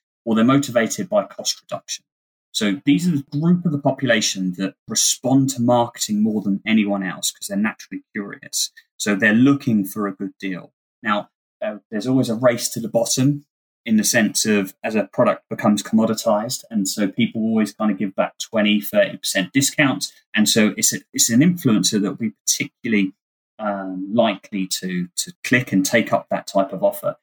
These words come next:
Because they sit in the center of a social circle, they wanna be able to tell their friends about the great deal that they've got or the, the latest iWatch. But then there are also the people that will, that don't have huge brand loyalty. So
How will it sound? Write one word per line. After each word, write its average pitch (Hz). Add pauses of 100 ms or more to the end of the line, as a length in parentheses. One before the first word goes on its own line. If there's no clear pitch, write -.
(200)
Because 180
they 202
sit -
in 135
the 127
center 147
of 107
a 107
social 101
circle, 92
they 110
wanna 147
be 143
able 127
to 110
tell 127
their 107
friends 95
about 107
the 95
great 117
deal 110
that 104
they've 101
got 104
or 98
the, 92 (240)
the 95
latest -
iWatch. 107
But -
then 131 (220)
there 120
are 131
also 175
the 139
people 117
that 110
will, 107 (320)
that 95
don't 143
have 139
huge -
brand 113
loyalty. 110 (680)
So 107